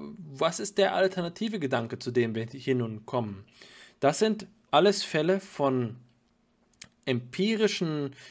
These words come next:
äh, Gegebenheiten, Phänomenfeldern, die im Zusammenhang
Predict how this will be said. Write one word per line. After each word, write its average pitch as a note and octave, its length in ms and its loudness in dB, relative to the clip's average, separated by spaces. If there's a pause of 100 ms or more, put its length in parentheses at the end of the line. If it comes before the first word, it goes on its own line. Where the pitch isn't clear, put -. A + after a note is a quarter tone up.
(140)
äh, A#2+ 360 2
Gegebenheiten, F3+ 1200 2
Phänomenfeldern, F#3 1500 0 (360)
die E3 100 -6
im D#3+ 180 -6
Zusammenhang D#3+ 960 -2